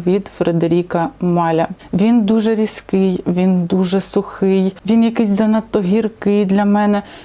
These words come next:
І оце той аромат, який я дійсно вважаю своїм парвжахом, тому що не те, щоб він мені от просто не подобається.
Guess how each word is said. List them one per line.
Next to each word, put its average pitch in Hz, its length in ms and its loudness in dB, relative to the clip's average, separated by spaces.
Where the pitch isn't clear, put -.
І 208 80 2
оце 202 640 -2
той 185 300 0
аромат, 180 540 0
який 196 380 0
я 180 120 0
дійсно 196 480 -2
вважаю 175 500 0
своїм 180 420 0
парвжахом, 180 720 -2
тому 180 240 0
що - 180 -4
не 190 120 0
те, 370 280 -2
щоб 214 240 -2
він 247 200 2
мені 214 200 2
от 190 160 -2
просто 226 500 -2
не 180 300 2
подобається. 180 1000 0